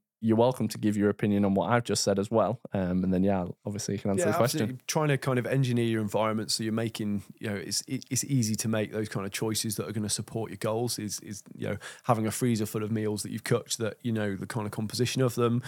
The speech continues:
Speaker 2: Um, you know, if you've got a bit more money, even going to kind of, there's a whole host of kind of meal prep companies out there
Speaker 1: Yeah.
Speaker 2: now. There's, there's ways of getting kind of healthy foods that are, um, yeah, uh, that are easily accessible, don't require the kind of, you know,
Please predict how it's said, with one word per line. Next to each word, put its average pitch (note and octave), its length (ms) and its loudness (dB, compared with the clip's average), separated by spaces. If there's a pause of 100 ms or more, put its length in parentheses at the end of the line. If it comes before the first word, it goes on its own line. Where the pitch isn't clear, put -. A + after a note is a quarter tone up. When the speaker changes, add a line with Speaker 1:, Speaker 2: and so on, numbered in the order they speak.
(300)
Speaker 2:
Um, G2+ 460 2
you A2 80 -4
know, G#2 80 0
if G#2 120 -2
you've A#2 100 0
got - 120 2
a G2 40 -6
bit A#2 140 -2
more A#2 140 0
money, A#2+ 240 4
even A#2 240 4
going A2 280 2
to A2 120 -2
kind G#2 220 -4
of, G2 160 -6
there's G#2+ 160 -2
a G#2 40 0
whole G#2 180 -2
host G2+ 280 -4
of - 140 -12
kind G#2+ 180 -6
of G2+ 100 -2
meal A2 200 0
prep - 240 -4
companies A#2 340 0
out A#2 160 2
there A2+ 120 2
Speaker 1:
Yeah. G#2+ 40 0
Speaker 2:
now. A2 240 2
There's, G2+ 240 0 (300)
there's A#2 160 0
ways A2+ 340 4
of G#2 80 0
getting G#2 380 -2
kind G#2 200 -2
of F#2+ 60 -2
healthy A#2+ 320 0
foods A2+ 440 0
that A2 100 0
are, G#2+ 360 0 (380)
um, G2+ 520 2 (420)
yeah, G#2+ 200 2 (120)
uh, G2 140 -4 (160)
that A#2 140 0
are A#2 160 2
easily A2+ 320 6
accessible, A2 500 0
don't G#2 220 0
require G#2 400 0
the G2+ 100 -2
kind F#2+ 220 -4
of, G2 200 -6
you A2+ 80 -4
know, G2 140 -2